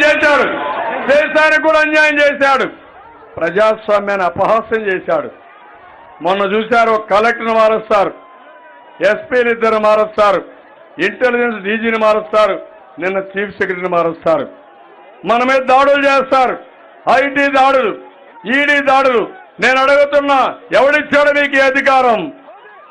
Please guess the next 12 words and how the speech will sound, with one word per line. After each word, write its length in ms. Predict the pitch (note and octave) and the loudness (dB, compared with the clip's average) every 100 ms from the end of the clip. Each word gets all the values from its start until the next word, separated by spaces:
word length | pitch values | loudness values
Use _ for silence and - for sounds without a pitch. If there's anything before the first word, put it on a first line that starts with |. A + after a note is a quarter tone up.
| - F#3+ | -6 -2
ఎన్నికల 360 | C4+ D4 C#4+ C#4+ B3+ | 0 2 2 0 0
సమయంలో 400 | B3+ D4 D4 D#4 C#4 - - F3 | 0 2 4 4 2 -2 -14 -2
మా 100 | A#3+ C4+ C#4 | 0 2 2
మీద 140 | D4 D4 | 2 2
దాడులు 260 | C#4 C#4+ C#4+ C#4+ | 2 2 2 2
చేస్తే 320 | C#4 C#4 D4+ D4 A3+ - - - | 0 0 2 2 0 -6 -20 -4
ప్రతి 340 | A#3+ C4 C4+ C4+ B3+ | -2 0 -2 0 2
దాడి 280 | B3 B3+ B3+ | 4 4 2
నేను 140 | B3+ A#3+ | 2 0
చెప్తున్నా, 440 | A#3+ B3 A#3+ A#3+ A#3+ G#3+ - - - - - D3 | -2 0 -2 2 2 2 -2 -14 -20 -20 -20 -4
మోడీని 400 | F#3 G#3 G#3+ G#3 F#3 | 0 2 0 0 -2
హెచ్చరిస్తున్నా, 760 | F#3+ G#3 G3+ F#3+ G3+ G3 G#3 | 0 -2 -2 -4 -4 0 2